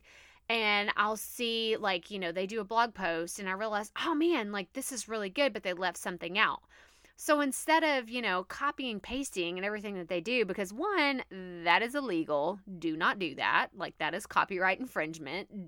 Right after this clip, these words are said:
Nuh-uh. No, no. Do not do that. But what you can do is see, "Oh, like, they left out audiograms. They didn't talk about that in their marketing strategy. So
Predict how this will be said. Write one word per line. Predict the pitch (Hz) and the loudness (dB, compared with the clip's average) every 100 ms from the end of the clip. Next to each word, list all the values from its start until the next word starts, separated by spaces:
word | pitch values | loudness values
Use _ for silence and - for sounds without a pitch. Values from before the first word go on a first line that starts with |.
| 151 | -4
Nuh-uh. | 175 156 170 180 | -2 0 0 -2
No, | 196 160 151 196 | -6 -6 -4 -2
no. | 214 135 170 180 170 | 0 0 -2 -6 -12
Do | 156 | -8
not | 185 233 | -4 -4
do | 202 165 | -4 -4
that. | 151 196 - - - - - 240 | 0 0 -2 -14 -20 -20 -4 2
But | |
what | 247 254 | 4 4
you | 269 | 2
can | 262 233 | -2 0
do | 294 320 | 2 4
is | 233 214 | 4 0
see, | - 240 226 | -4 -6 -4
"Oh, | 254 285 262 | -2 0 0
like, | 190 170 - - - - _ - | 2 -2 -4 -20 -20 -20 _ 0
they | 240 | 4
left | 320 302 254 262 | 6 4 2 4
out | 311 233 170 175 - - _ _ _ - | 8 10 8 4 -2 -14 _ _ _ -2
audiograms. | 226 240 196 165 151 92 - - - 202 | 2 2 2 0 -4 -10 -12 -12 -14 -6
They | 277 | -2
didn't | 311 359 | 0 0
talk | - 349 349 | 4 4 4
about | 226 175 | 2 2
that | - 170 - | 2 -2 0
in | |
their | 175 | -2
marketing | 180 233 247 190 170 | 2 0 0 -6 -6
strategy. | - 170 147 151 151 151 | -2 -2 -2 -4 -8 -8
So | - | -6